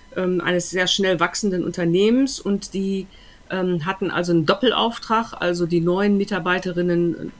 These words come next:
gut an Bord zu nehmen, also Onboarding und gleichzeitig ein gemeinsames Zukunftsbild zu entwickeln und alle gut aufzustellen für zweitausenddreiundzwanzig.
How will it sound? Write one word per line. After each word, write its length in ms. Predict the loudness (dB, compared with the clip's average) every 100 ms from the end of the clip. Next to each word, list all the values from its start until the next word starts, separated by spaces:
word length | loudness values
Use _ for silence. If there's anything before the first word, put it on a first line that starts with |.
| -2
gut 180 | -2 0
an 160 | -2
Bord 180 | 0 -2
zu 120 | 0 0
nehmen, 300 | 2 0 -2
also 240 | -2 0
Onboarding 640 | 2 2 2 2 2 0 -6 -18 -6
und 100 | 0
gleichzeitig 680 | 2 0 -2 -4 -4 -6 -4
ein 120 | -4
gemeinsames 680 | 0 0 0 0 0 0 -2
Zukunftsbild 640 | -8 -4 -6 -6 -4 -4
zu 120 | -2 -6
entwickeln 580 | -4 -6 -2 0 0 -2 -12 -8 -6
und 160 | 0
alle 160 | 2 2
gut 240 | 2 0
aufzustellen 680 | 0 0 -4 -6 -4 -2 -4
für 80 | -6
zweitausenddreiundzwanzig. 1400 | -4 -4 -4 -8 -8 -10 -10 -8 -10 -12 -12 -14 -16